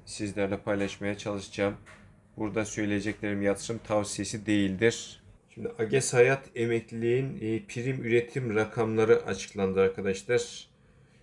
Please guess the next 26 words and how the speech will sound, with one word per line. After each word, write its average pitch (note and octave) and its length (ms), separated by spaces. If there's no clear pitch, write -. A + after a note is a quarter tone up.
Sigorta C3 560
şirketlerine A2+ 720
rakamlar A#2 680
iyi A#2 180
gelmeye G#2+ 480
devam G#2+ 300
ediyor. G2+ 580
Burada A2+ 200
açıklama A2+ 380
şöyle. A#2+ 520
Şirketimizin A#2+ 840
bir C#3 120
Ocak G#2+ 400
iki A#2+ 260
bin A#2+ 100
yirmi A2+ 240
beş, B2 360
otuz A2+ 420
bir C3+ 240
Ağustos A2+ 720
iki A2+ 300
bin A#2+ 120
yirmi A#2 260
beş - 420
dönemine G#2 460
ait A#2 720